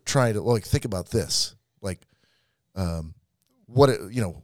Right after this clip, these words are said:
"What about this? Have you thought about this?" But there'd be no evidence to support what they were saying.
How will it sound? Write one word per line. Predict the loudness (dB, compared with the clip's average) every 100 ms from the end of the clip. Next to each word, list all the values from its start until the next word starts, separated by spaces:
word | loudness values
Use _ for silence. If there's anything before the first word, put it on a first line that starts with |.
| 0
"What | 2 6
about | 4 4
this? | 2
Have | 2
you | 0
thought | 4 4
about | 2 0
this?" | 0 0 0
But | -2 -4
there'd | -8 -2
be | -2
no | 2 0 2
evidence | 0 0 -2 -2 -4
to | -2
support | -2 0 0 0 -2
what | -8
they | -8
were | -4
saying. | -4 -4 -8